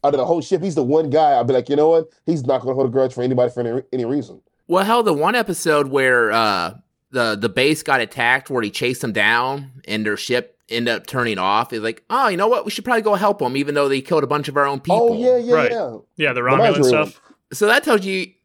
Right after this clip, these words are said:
Speaker 2: that
Speaker 1: Yeah,
Speaker 2: tells you what
Speaker 1: Romulan
Speaker 2: kind of
Speaker 1: stuff, yeah.
Speaker 2: person Kirk is.
Speaker 1: Yeah.
Speaker 2: Like, "Oh, hey, this person just murdered a bunch of people, but they're stranded. I'm gonna help 'em."
Speaker 1: Even the Majin
Speaker 3: Yeah.
Speaker 1: one, one, the one, the one where we find the alien at the end, his, he thought his ship was broken down, so he came back for him to help him out.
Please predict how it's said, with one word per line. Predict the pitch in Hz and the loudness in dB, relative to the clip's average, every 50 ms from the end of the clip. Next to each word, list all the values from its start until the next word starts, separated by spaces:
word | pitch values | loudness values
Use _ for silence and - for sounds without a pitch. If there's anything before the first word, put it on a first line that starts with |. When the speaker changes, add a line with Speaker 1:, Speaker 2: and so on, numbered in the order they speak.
| _ _ _ | _ _ _
Speaker 2:
that | - 220 254 | 0 2 4
Speaker 1:
Yeah, | 143 | 4
Speaker 2:
tells | - - 147 | 4 4 4
you | 147 147 | 4 2
what | 139 127 | 2 0
Speaker 1:
Romulan | 113 | 0
Speaker 2:
kind | 98 120 123 | 0 -2 0
of | |
Speaker 1:
stuff, | 123 127 | 0 0
yeah. | |
Speaker 2:
person | 160 180 - - 143 117 | 0 0 -2 -4 -10 -12
Kirk | - - 185 202 220 - - | -6 -6 -6 -6 -4 -8 -8
is. | 98 101 | -2 0
Speaker 1:
Yeah. | 139 147 | 0 0
Speaker 2:
Like, | 131 117 110 107 - - 151 175 - _ _ | 0 -2 -4 -6 -8 -14 -18 -18 -18 _ _
"Oh, | 139 165 | -4 -2
hey, | 170 185 202 190 175 143 | 0 0 0 2 2 0
this | 127 113 131 - | -2 -4 -8 -6
person | - 202 190 180 - 147 | -4 -4 -4 -4 -6 -6
just | 147 147 139 - | -6 -6 -6 -6
murdered | 123 127 151 175 156 147 117 | -2 0 0 2 2 0 -2
a | 117 | -2
bunch | 92 120 113 - - | -4 -4 -6 -6 -10
of | - | -14
people, | - 123 117 - 120 120 | -14 -14 -12 -8 -8 -8
but | 101 92 107 101 92 - - _ _ _ | -6 -6 -6 -6 -8 -10 -14 _ _ _
they're | - 131 | -10 -10
stranded. | 127 - - - 202 202 196 175 143 127 127 131 117 95 | -10 -8 -6 -2 -2 -2 0 0 0 0 -2 -2 -2 -4
I'm | 123 127 127 | -6 -6 -6
gonna | 131 131 117 | -6 -6 -6
help | 113 147 151 151 151 - | -4 -2 -4 -4 -4 -6
'em." | 98 - - | -10 -4 -4
Speaker 1:
Even | 147 160 175 185 | -2 -2 0 0
the | 180 | 2
Majin | 165 165 180 190 180 170 | 2 2 2 2 0 0
Speaker 3:
Yeah. | 147 139 | 2 2
Speaker 1:
one, | 135 135 135 131 123 | 4 2 2 0 0
one, | 123 131 127 - - _ - | 0 0 0 -2 -6 _ -8
the | 123 | -4
one, | 123 123 120 - - | -4 -4 -4 -6 -4
the | 113 123 | -4 -2
one | 117 123 123 120 | 0 0 0 0
where | 117 117 | 0 -2
we | 120 117 | -4 -2
find | - 131 127 123 | -2 -2 0 0
the | 117 | 0
alien | 113 120 131 135 131 | 0 0 0 0 0
at | 127 123 123 | 0 -2 -2
the | 123 117 139 | -2 0 0
end, | 147 131 120 127 127 120 - _ _ _ _ _ _ _ _ | 0 0 0 -2 -6 -8 -12 _ _ _ _ _ _ _ _
his, | 107 120 117 - - 131 131 - - 120 | -12 -12 -12 -10 -4 -4 -4 -4 -2 -2
he | 127 131 | -2 -2
thought | 120 135 127 117 | 0 0 0 0
his | 110 | 0
ship | - 156 151 131 | 0 -2 -2 -2
was | 127 110 | -4 -4
broken | - 123 117 104 | -2 -2 -2 0
down, | 104 120 120 120 | 0 -2 -2 0
so | - 123 | -2 -6
he | 104 | -4
came | - 131 120 | -4 -4 0
back | 113 127 139 135 | 0 0 0 -2
for | - 131 113 110 107 | -4 -4 -4 -4 -4
him | 101 107 104 | -6 -8 -10
to | - 113 | -10 -6
help | 117 113 101 107 | -4 -4 -4 -4
him | 104 104 | -6 -6
out. | 101 95 90 - | -6 -8 -8 -12